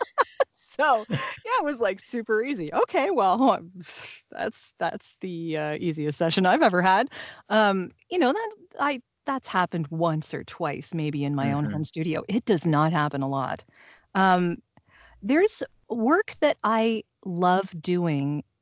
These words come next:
Speaker 1: are, um, anthems for companies. And when I talk about that, that's kind of the, um, "We do this and we're proud,"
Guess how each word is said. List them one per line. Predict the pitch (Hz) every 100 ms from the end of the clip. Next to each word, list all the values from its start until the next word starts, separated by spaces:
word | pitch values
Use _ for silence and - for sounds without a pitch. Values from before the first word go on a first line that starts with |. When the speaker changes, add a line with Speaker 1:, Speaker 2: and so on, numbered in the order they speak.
| _
Speaker 1:
are, | 185 180 175 175 -
um, | 151 147 143 143 - _ _ _ _
anthems | 196 233 - 247 220 -
for | 175
companies. | 170 151 143 117 - - - - - - _
And | 165 165 160 156 - _ _ -
when | 175 180 175 170 -
I | 165 160 160 156 156 - _ _ _ _ _ -
talk | - 220 262
about | 254 202 165 -
that, | 175 165 156
that's | 170 196 -
kind | - 220 202
of | 175
the, | 185 175 170 165 170
um, | 156 147 147 156 - - _ _
"We | 165 233
do | 240 240
this | 196 202 -
and | 160 143
we're | 175 190
proud," | - 175 147 131 131 -